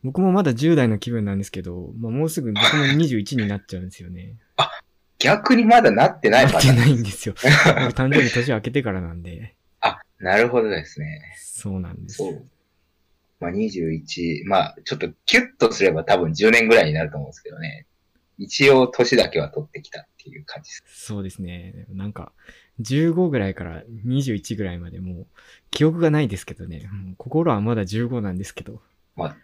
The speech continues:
Speaker 2: 確かにね、なんかすぐその辺、<laughs> その辺から今まですぐでしたね。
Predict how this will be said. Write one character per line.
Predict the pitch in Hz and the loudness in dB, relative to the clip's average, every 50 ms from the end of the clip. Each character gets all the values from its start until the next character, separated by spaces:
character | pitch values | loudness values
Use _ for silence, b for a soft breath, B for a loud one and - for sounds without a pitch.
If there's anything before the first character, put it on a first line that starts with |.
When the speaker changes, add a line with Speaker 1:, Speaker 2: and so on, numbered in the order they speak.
| _ _ | _ _
Speaker 2:
確 | - - 190 208 - - | 2 2 2 2 2 0
か | - 104 | -2 -2
に | 82 78 78 | -2 -2 -4
ね、 | 82 78 71 - - - | -4 -4 -6 -8 -6 -2
な | 127 113 | 0 0
ん | - | 0
か | 85 - | 0 -2
す | - - 220 214 | -2 -2 -2 2
ぐ | 190 131 95 87 | 4 4 2 2
そ | - - 110 | 2 4 4
の | 107 117 | 4 6
辺、 | 147 147 143 143 - | 6 4 4 2 0
<laughs> | - | -2
そ | - 175 208 | 2 4 6
の | 226 | 6
辺 | 226 247 226 220 | 8 8 8 8
か | 226 | 8
ら | 202 202 | 10 10
今 | 196 202 202 196 | 10 10 10 10
ま | 160 220 | 8 8
で | - - | 6 6
す | - - 180 170 | 2 -2 0 2
ぐ | 123 | 2
で | 85 - | 2 0
し | - - | -2 -4
た | 87 73 | -8 -8
ね。 | 73 76 - | -8 -10 -14